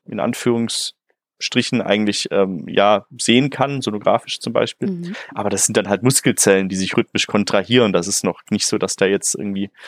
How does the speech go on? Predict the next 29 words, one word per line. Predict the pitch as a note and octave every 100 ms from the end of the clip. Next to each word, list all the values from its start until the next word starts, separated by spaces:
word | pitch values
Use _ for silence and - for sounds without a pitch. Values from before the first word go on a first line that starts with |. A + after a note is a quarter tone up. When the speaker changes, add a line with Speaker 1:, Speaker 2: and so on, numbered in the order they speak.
| - _
Speaker 1:
sozusagen | - A2 G2
in | G2
der |
fünften | - B2 - -
Woche | G#2+
auf | G2+
einmal, | G2 G#2 G2
bam, | F#2+ G2+ B2+
habe | A2+
ich | -
ein | G#2
Herz | G2 A2 D3 -
und | G#2
da | G2+
mit | G#2 -
vier | - A2
Kammern, | - A#2+ C3+ G#2+
da |
fließt | G#2+ - -
das | - -
Blut | - -
durch. | B2 A#2+
Das | - -
ist, | A2 - - - - -
ähm, | G2+
entwickelt | G2+ A#2+ - G2+
sich | G#2 -
eben | F#2+ F2+
auch, | A2 C#3 -